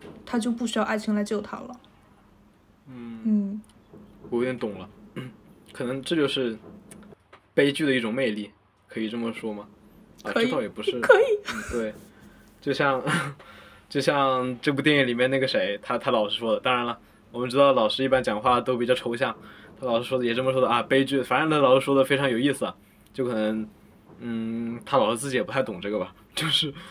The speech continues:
Speaker 2: 他说，阿黛尔的老师上课的时候说啊，悲剧是什么？我，关于我们人类本源的某种东西，它象征了一种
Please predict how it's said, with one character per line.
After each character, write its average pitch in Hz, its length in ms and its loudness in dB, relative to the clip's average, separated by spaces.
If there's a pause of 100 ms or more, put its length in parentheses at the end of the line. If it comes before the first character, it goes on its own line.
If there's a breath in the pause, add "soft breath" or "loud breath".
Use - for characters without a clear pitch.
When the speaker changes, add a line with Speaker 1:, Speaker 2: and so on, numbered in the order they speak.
(140 loud breath)
Speaker 2:
他 131 160 0
说， 117 420 2 (520 loud breath)
阿 131 80 4
黛 139 80 6
尔 131 100 4
的 127 60 4
老 113 120 4
师 117 160 -2
上 135 200 2
课 139 80 8
的 127 60 10
时 123 40 -2
候 123 80 2
说 127 100 4
啊， 127 460 4
悲 135 160 4
剧 131 220 0
是 131 240 2
什 120 120 -2
么？ 104 360 2
我， 107 160 2
关 127 260 2
于 123 40 0
我 117 60 2
们 117 140 0
人 110 160 2
类 131 140 6
本 107 180 2
源 107 140 0
的 117 40 0
某 113 120 -2
种 113 120 0
东 110 200 -6
西， 107 200 -4 (320 loud breath)
它 143 120 -2
象 143 200 2
征 131 140 2
了 123 100 2
一 131 60 4
种 113 320 6